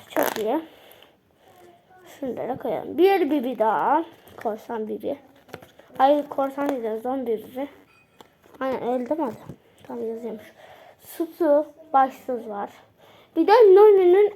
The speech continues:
en sevdiğim, hatta Nani de en sevdiğim karakter. Bir çıksa oynayacağız da dağılamıyor. Yeni gelen karakterlerden krediyle almaya vakit kalmıyor. Ve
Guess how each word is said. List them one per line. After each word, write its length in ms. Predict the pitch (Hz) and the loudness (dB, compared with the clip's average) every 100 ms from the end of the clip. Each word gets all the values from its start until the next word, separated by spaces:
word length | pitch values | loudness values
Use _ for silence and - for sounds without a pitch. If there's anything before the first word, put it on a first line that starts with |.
| - | -4
en 240 | 349 415 | 2 4
sevdiğim, 480 | 453 - 285 226 285 | 4 2 -2 0 -4
hatta 340 | 320 320 349 330 | -2 0 2 2
Nani 220 | 359 381 | 2 0
de 80 | 262 | -2
en 80 | |
sevdiğim 280 | 262 226 226 | -4 -10 -10
karakter. 440 | 220 254 - - 370 - - - - - - | -8 -8 -8 -6 -8 -8 -20 -20 -6 -4 -4
Bir 100 | 277 | -8
çıksa 440 | - - 349 370 | -12 -6 -2 0
oynayacağız 480 | - 269 269 349 453 | 0 -2 0 0 0
da 120 | 226 - - | -4 -10 -8
dağılamıyor. 500 | 269 254 262 262 226 - - - - | -4 -2 -2 -4 -8 -12 -20 -12 0
Yeni 180 | 277 285 | 2 4
gelen 260 | 294 294 | 2 2
karakterlerden 720 | 294 311 311 311 302 302 359 381 - _ _ - | -2 -6 -4 -4 -2 -2 -4 -4 -10 _ _ -6
krediyle 400 | 277 277 302 302 | -2 -2 0 2
almaya 320 | 277 294 302 | 2 2 0
vakit 260 | 277 277 - | -2 -4 -8
kalmıyor. 360 | 262 196 226 - - - - - - - _ _ _ _ - _ _ _ _ _ _ _ - - _ _ - | -6 -6 -8 -10 -20 -20 -20 -20 -20 -20 _ _ _ _ -20 _ _ _ _ _ _ _ -20 -20 _ _ -8
Ve 280 | 285 320 | -2 -2